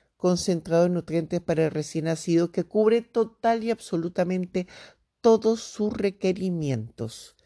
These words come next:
¿Que el bebé puede bajar de peso los primeros días? Sí, mientras se genera todo el proceso de acople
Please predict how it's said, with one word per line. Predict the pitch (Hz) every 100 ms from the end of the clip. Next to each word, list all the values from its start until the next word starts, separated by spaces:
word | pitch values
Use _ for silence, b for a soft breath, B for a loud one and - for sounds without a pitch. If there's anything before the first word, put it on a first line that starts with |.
| b b b b b _
¿Que | - 208 214 - _ -
el | 185
bebé | 160 156 156 160
puede | 170 180 185
bajar | 185 220 180
de | 190
peso | 185 196 202
los | 196 208
primeros | 202 196 202 220 220
días? | 214 247 381
Sí, | - - 127 151 330
mientras | 339 214 147 156 -
se | 156
genera | 135 151 156 165 180
todo | - 160 170
el | 202
proceso | 190 165 156 175 170 - 170
de | 160
acople | 143 - 190 185 - 135 147